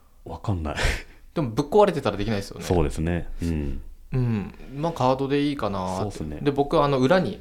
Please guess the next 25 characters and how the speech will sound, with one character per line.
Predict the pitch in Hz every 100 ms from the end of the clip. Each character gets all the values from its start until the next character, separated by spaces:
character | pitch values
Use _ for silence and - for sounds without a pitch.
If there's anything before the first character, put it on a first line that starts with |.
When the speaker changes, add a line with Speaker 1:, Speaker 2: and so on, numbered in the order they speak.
| -
Speaker 2:
ペ |
タ | 117
っ | 190
て | -
つ | -
け | 123
る | 104
パ-、 | 101 - -
Speaker 1:
う | -
ん。 |
は | 107
い |
は | 104 95
い | 82
は | 78
い。 |
Speaker 2:
感 | 107 101
じ | 98
で |
や | 98
っ |
て | -
る | 98
ん | 92
で。 | 98